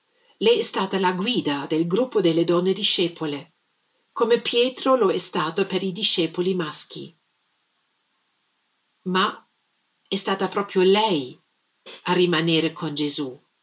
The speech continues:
cosa che non ha fatto neppure uno dei discepoli uomini. Seguendo la crocifissione e la sua morte, andando a vedere dove il suo corpo veniva deposto, infine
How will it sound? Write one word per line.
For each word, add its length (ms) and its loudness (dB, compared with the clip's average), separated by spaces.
cosa 420 0
che 120 -4
non 180 -2
ha 80 -2
fatto 300 -4
neppure 600 -2
uno 320 0
dei 140 -2
discepoli 720 -4
uomini. 580 -12
Seguendo 920 -4
la 160 -10
crocifissione 960 0
e 40 0
la 120 -2
sua 200 -4
morte, 680 -10
andando 480 0
a 60 2
vedere 520 4
dove 220 4
il 80 4
suo 200 -2
corpo 440 -2
veniva 380 -2
deposto, 840 -6
infine 920 -2